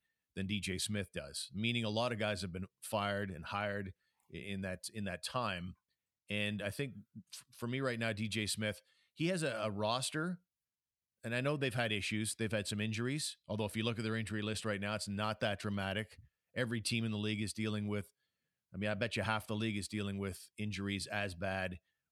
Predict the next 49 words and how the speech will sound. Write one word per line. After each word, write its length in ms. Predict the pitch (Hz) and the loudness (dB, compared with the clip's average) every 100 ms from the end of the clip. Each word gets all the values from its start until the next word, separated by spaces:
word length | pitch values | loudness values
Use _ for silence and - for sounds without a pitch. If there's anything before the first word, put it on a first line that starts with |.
| - | -2
or 260 | 104 104 | 0 2
worse 400 | 92 98 107 92 | 0 0 0 0
than 160 | - 98 | -2 -2
the 80 | 90 | 0
Sens 320 | - 104 104 | 0 0 0
have 220 | 92 85 | 0 -2
right 200 | 87 85 | -4 -4
now. 260 | 85 87 90 | -4 -4 -4
I, 280 | 101 101 113 | -4 0 0
I 40 | |
count 460 | 110 117 107 104 - - _ _ _ _ | 0 0 0 0 -4 -8 _ _ _ _
Colin 380 | - 131 127 117 | 0 2 2 0
White, 420 | 101 120 156 - - | 2 0 -2 -6 -6
who's 100 | 95 | -6
a 60 | |
third 260 | 98 120 110 | -2 0 0
or 40 | |
fourth 260 | 101 113 104 | 0 0 0
line 240 | 101 101 | 0 0
center, 400 | 98 107 101 123 - _ _ _ _ _ - | 0 0 0 -2 -8 _ _ _ _ _ -4
uh, 200 | 92 90 | -2 0
Josh 320 | 87 117 113 | 2 2 2
Brown, 500 | - 123 104 104 110 - _ _ | 2 2 2 0 -2 -6 _ _
and 140 | 98 | -2
of 80 | 95 | -2
course, 220 | - 98 | 0 0
Shane 300 | - 104 98 | 2 0 -2
Pinto, 500 | 90 131 113 90 92 - _ - | -2 -2 -2 -2 -4 -10 _ -8
who's 100 | 98 | -4
played, 220 | 107 95 98 _ | -2 -2 -4 _
you 80 | 95 | -6
know, 160 | 90 92 | -6 -6
a, 200 | 98 95 | -10 -8
a 40 | 107 | -4
really 180 | 107 98 | -2 -2
ha-, 160 | 95 | -2
just 160 | 107 - | -4 -4
a 40 | |
handful 380 | 95 110 117 104 | 0 0 0 -2
of 120 | 87 | -2
games 260 | 92 95 92 | -2 -2 -2
in 80 | 90 | -4
the 140 | 90 | -2
N 80 | 90 | -4
H 160 | 87 | -2
L. 120 | 104 92 | 0 0
That's 240 | 98 175 - | 0 0 0
not 240 | 170 131 | 0 2
bad 380 | 143 147 80 | 0 0 -4